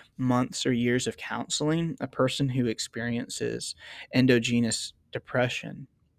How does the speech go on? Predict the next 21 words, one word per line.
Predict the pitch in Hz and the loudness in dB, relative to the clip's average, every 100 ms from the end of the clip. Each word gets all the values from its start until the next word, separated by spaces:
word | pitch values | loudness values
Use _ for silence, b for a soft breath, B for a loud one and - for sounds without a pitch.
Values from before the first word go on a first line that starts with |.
| _ | _
uh, | 123 120 - - | -2 -2 -2 -6
isn't | 131 160 165 160 - - _ | 4 4 6 0 -2 -16 _
<laughs> | _ - - - | _ -2 0 4
going | 165 170 151 | 6 8 8
to | 143 | 4
come | 127 135 131 135 | 4 4 4 2
to | 139 127 | 0 -2
any, | 120 120 120 135 B B B B | 0 0 0 -4 B B B B
uh, | 123 113 - - | -2 -2 -2 -2
conclusions | 135 131 - 135 135 135 120 113 - - | 0 0 6 8 8 6 2 0 -4 -8
or | - 117 | -4 -2
causes | 113 - 127 123 127 135 - | -4 -4 0 0 0 -4 -6
for | - | -6
that | 120 117 | -4 -4
depression. | - - 139 156 - - | -6 -6 -4 -4 -6 -8
It's | - | -8
just | - - - | -4 -4 2
gonna | 135 | 2
be | 127 117 | 2 -2
something | - 120 113 127 110 | -4 -6 -6 -8 -8
that's | - - | -10 -12